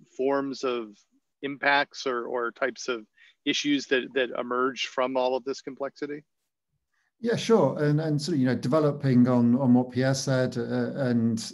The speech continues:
Speaker 2: uh, reiterating maybe some of the numbers that, that Ian had given and, and Tosha referenced at, right at the start.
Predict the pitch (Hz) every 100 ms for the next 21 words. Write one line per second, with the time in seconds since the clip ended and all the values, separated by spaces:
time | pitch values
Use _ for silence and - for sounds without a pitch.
0 | - 123 113 117 123 120 - 117 - 117
1 | 113 98 - 110 110 113 123 104 123 117
2 | 127 117 131 127 120 113 110 110 - 120
3 | 117 113 113 123 113 113 113 113 117 127
4 | 107 104 120 117 - 131 131 127 123 117
5 | 135 123 - 143 110